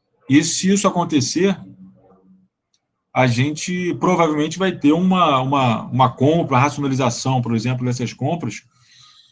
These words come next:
sendo feita tendo uma visão pura e simplesmente de lucro. Isso acontecendo, os comerciantes locais vão deixar de observar, e prefe-, e prefeituras vão deixar de observ-,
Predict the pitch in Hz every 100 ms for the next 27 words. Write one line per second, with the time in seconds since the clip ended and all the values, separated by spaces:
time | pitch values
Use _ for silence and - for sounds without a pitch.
0 | _ - 147 147 127 - 143 170 180 180
1 | 170 160 _ - 156 156 147 123 156 165
2 | - 165 165 - 165 131 143 160 - 170
3 | 156 180 113 101 - - - - - -
4 | - - - - _ _ _ _ _ _
5 | _ _ _ _ _ _ _ _ - 156
6 | 175 170 170 165 127 151 190 180 113 -
7 | _ _ _ 131 127 156 165 165 147 165
8 | 165 160 156 - 143 170 147 - - 110
9 | 147 185 180 - 151 147 131 135 131 123
10 | 151 - 139 123 180 180 131 - 165 147
11 | 160 151 151 147 - 110 104